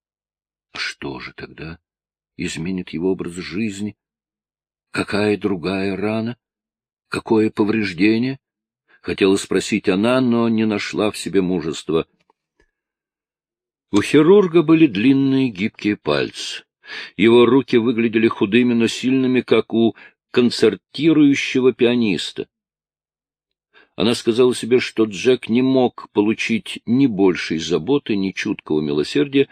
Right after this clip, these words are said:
от чьих-либо других, ни этих искусных рук. И они сделали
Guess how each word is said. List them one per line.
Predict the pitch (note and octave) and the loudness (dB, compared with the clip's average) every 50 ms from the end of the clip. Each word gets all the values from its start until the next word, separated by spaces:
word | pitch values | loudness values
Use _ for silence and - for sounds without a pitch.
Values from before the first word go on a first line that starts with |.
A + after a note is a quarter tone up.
| _ _ _ _ _ | _ _ _ _ _
от | - - F#3 F#3 | -4 -2 -2 -2
чьих-либо | - - - - A#2 C#3+ C#3+ - - A2+ B2 A#2+ B2 A2+ | -4 -6 -6 -4 -4 -4 -4 -4 -6 -6 -2 0 0 0
других, | G#2+ G#2+ A2 G2 G2 G2+ G#2 - - - _ _ _ _ _ _ _ | 0 -2 -4 -4 -4 -6 -6 -6 -8 -16 _ _ _ _ _ _ _
ни | - F#2 G#2+ - | -4 -2 -2 -2
этих | - - G2+ G#2 F#2+ F2 - E2+ C#2+ - - - _ _ | -2 0 0 0 0 0 -2 -6 -8 -8 -12 -20 _ _
искусных | - - - - - G2 G2+ - - C#2+ C#2+ - - | -10 -10 -10 -8 -6 -6 -6 -4 -6 -8 -8 -4 0
рук. | G2 C3 C#3+ - - - _ _ _ _ _ _ _ _ _ _ _ _ _ _ _ _ _ _ _ _ _ _ _ _ _ _ _ _ _ _ _ _ _ _ _ _ _ _ _ _ _ _ _ | 2 2 2 0 -4 -12 _ _ _ _ _ _ _ _ _ _ _ _ _ _ _ _ _ _ _ _ _ _ _ _ _ _ _ _ _ _ _ _ _ _ _ _ _ _ _ _ _ _ _
И | - - E2 | -2 2 2
они | F2+ F#2 G2 G#2 G#2+ A#2+ B2 A2 | 2 4 2 2 2 2 2 0
сделали | F#2 E2 D#2 F2 A2+ A#2+ A2+ A2 G#2+ G#2 G#2+ G#2 G#2 G2+ G2 F#2 - | -2 -4 -2 0 2 4 4 4 4 4 4 4 6 4 4 2 -2